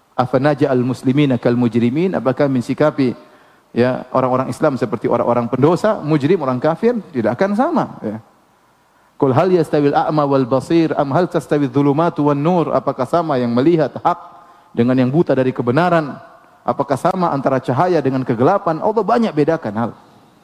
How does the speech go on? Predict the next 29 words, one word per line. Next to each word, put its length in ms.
Ini 80
dalil 240
bahwasanya 440
keadilan 380
itu 80
bukan 220
persamaan. 560
Tetapi 320
keadilan 400
dalam 240
Islam 320
namanya 480
wad'u 480
syai' 400
ala 240
mawdhi'ihi, 640
meletakkan 560
suatu 240
pada 160
tempatnya. 560
Meletakkan 400
suatu 240
pada 160
tempatnya 400
yang 160
tepat, 240
itulah 320
namanya 400
adil. 560